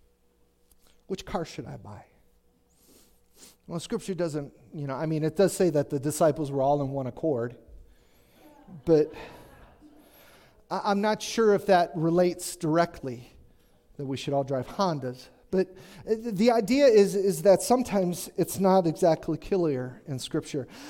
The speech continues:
But the cool thing is sometimes that God gives us warning signs. Now, it's not, we don't always have the luxury of having a prophet like Samuel around us saying, you know, "Hey, this is what we should do."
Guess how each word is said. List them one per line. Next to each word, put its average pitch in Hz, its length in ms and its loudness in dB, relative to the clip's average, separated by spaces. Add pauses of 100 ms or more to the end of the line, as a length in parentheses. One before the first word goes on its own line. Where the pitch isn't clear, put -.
(120)
But 311 100 0
the 320 100 4
cool 381 220 6
thing 339 180 4
is 269 140 4
sometimes 294 380 2
that 220 120 2
God 247 240 2
gives 226 200 2
us 240 140 2
warning 247 320 4
signs. 120 520 -4 (720)
Now, 175 360 2
it's 202 200 2
not, 214 280 4
we 233 160 4
don't 220 180 4
always 202 300 6
have 196 160 4
the 175 60 2
luxury 170 420 4
of 131 60 2
having 151 280 2
a 120 60 -2
prophet 143 500 0
like 120 140 -8
Samuel 156 580 -2
around 139 320 0
us 160 160 2
saying, 131 500 -4 (580)
you 190 100 -2
know, 220 200 2
"Hey, 170 460 -2 (120)
this 127 180 -10
is 147 60 -8
what 160 140 -6
we 135 80 -12
should 127 160 -10
do." 135 260 -4